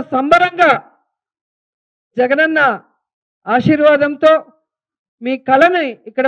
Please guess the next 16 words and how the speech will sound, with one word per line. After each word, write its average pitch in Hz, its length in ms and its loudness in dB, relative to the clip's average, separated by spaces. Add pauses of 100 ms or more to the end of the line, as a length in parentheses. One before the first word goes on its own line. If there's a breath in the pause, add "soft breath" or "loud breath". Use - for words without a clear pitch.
(100)
ప్రదర్శించి 294 680 -2 (540)
భావి 294 360 0 (100)
తరాలకి 339 520 2 (360)
మన 247 100 -6 (140)
కళారూపాల్ని, 277 880 0 (420)
మన 226 120 -8 (120)
జానపదాల్ని 277 760 0 (2000)
అన్నీ 330 220 -2 (100)
కూడా 302 160 2 (100)
అందించే 302 420 -4 (160)
కార్యక్రమాన్ని 294 600 -4
చేపట్టడం 254 480 -4
మీ 226 140 -4
అందరికీ 247 360 -6
కూడా 240 200 -6
గుర్తుంది. 202 380 -12